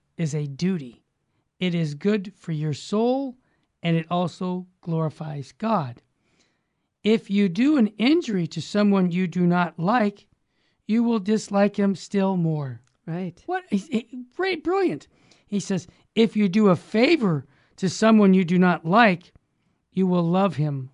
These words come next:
Speaker 1: more."
Speaker 2: Yeah.
Speaker 1: So this is why <clears throat> in our world right now, we are talking about politics and all that, and it's, there's so much hatred on the internet.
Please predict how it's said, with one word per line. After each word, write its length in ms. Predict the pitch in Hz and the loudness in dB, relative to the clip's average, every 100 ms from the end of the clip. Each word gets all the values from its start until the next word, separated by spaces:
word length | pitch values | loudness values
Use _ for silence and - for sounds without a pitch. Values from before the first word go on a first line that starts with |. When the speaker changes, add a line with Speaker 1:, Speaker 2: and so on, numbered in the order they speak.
| - | -10
Speaker 1:
more." 380 | 147 135 123 113 _ _ _ _ - | -8 -6 -10 -14 _ _ _ _ -14
Speaker 2:
Yeah. 200 | 160 143 165 | -12 -14 -8
Speaker 1:
So 200 | 226 220 | -6 -6
this 320 | 185 302 320 330 | -6 -6 -6 -10
is 140 | 220 | -12
why 400 | 226 233 220 220 | -6 -4 -4 -4
<clears throat> 40 | - | -6
in 300 | 240 202 196 | -4 -2 0
our 140 | 190 | 0
world 360 | 180 208 240 190 | -2 -2 -2 -2
right 220 | 175 165 | -4 -4
now, 400 | 196 247 165 160 - _ _ - - | -6 -4 -6 -8 -16 _ _ -20 -16
we 160 | 175 | -12
are 40 | 170 | -12
talking 260 | 185 185 | -12 -10
about 180 | 160 151 | -10 -12
politics 760 | - 180 185 180 175 180 180 175 | -8 -6 -6 -8 -6 -6 -8 -8
and 100 | 160 | -6
all 120 | 170 | -4
that, 280 | 180 180 180 _ _ _ _ _ _ _ _ _ | -4 -6 -10 _ _ _ _ _ _ _ _ _
and 100 | 185 | 0
it's, 220 | 185 170 - | 0 0 -8
there's 180 | 180 | -8
so 160 | - 214 | -6 -4
much 220 | 220 - | -4 -6
hatred 420 | - 220 - 208 | -6 -6 -4 -8
on 140 | 190 180 | -4 -4
the 80 | 170 | -4
internet. 600 | 190 202 220 233 254 | -2 -2 -2 -4 -8